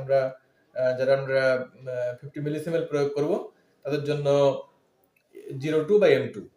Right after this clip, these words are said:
জিরো টু বা এম টু, জিরো টু বা এম টু গ্রাফাইটিস, এগুলো প্রয়োগ করে দেখতে পারি আসলে এতে রেজাল্ট ভালো হচ্ছে।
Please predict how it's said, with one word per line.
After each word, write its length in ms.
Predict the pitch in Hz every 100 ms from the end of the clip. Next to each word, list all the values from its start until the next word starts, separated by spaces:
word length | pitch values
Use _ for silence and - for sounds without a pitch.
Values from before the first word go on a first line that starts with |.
| _ _ _
জিরো 240 | 131 147 156
টু 120 | 208
বা 160 | 196 202 - - - _ _
এম 160 | 147 147 139
টু, 80 | 107 - _ _ -
জিরো 280 | 131 170 190
টু 80 | 190 214
বা 140 | 226 311 - - -
এম 160 | 139 127
টু 100 | 107 98 - _ _
গ্রাফাইটিস, 520 | 139 143 131 123 117 - -
এগুলো 240 | 139 143 165
প্রয়োগ 260 | 165 156 151
করে 140 | 170 208 - _ _ -
দেখতে 280 | 135 151 180
পারি 180 | 190 220
আসলে 280 | 196 180 196
এতে 140 | 185 185
রেজাল্ট 320 | 156 175 175
ভালো 160 | 143 139
হচ্ছে। 300 | 135 - 110